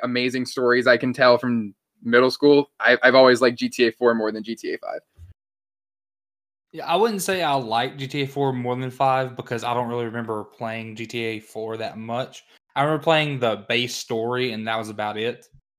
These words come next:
Speaker 2: Um, however, I played G T A San Andreas a lot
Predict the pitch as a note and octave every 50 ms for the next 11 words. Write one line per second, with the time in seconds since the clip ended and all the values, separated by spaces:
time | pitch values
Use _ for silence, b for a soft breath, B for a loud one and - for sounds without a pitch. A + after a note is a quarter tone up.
0 | _ _ _ _ _ _ _ _ - A#2 A2 G#2+ G#2+ G#2+ A2+ A#2 - C#3+ C#3 C3+
1 | B2 C3 C#3+ D3 C#3+ C3+ B2 A#2 A2+ G#2+ G#2+ G#2+ G#2+ G#2+ - - - A2+ A#2+ C3
2 | C3 - D#3 C#3+ C#3 B2 - A2+ B2+ B2+ B2 - - - B2 A#2+ A#2 A2+ A2 G#2+
3 | G#2 G2+ G2+ _ _ _ _ _ _ _ _ _ _ - - D3 C#3 C3 A#2+ A2+
4 | A2 G#2+ G2+ A2+ A2+ A#2+ B2+ C3+ C3 B2 - - A2+ G#2+ A2 A2 G#2+ G2+ G2+ F#2+
5 | - - - -